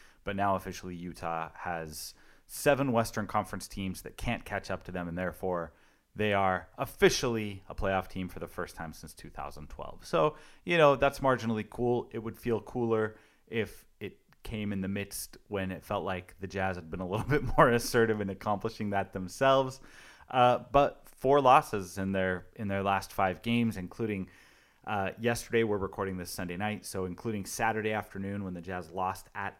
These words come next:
L A, uh, losing to the Clippers, a team that they're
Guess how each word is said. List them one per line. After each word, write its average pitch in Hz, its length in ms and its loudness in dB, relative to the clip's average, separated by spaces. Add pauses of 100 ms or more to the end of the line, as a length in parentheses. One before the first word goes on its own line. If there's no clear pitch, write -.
L 95 220 -6
A, 123 320 -6 (320)
uh, 87 400 -6
losing 104 280 -6
to 87 100 -12
the 98 80 -8
Clippers, 107 480 -6
a - 40 -6
team 101 280 -8
that 95 160 -8
they're 92 300 -6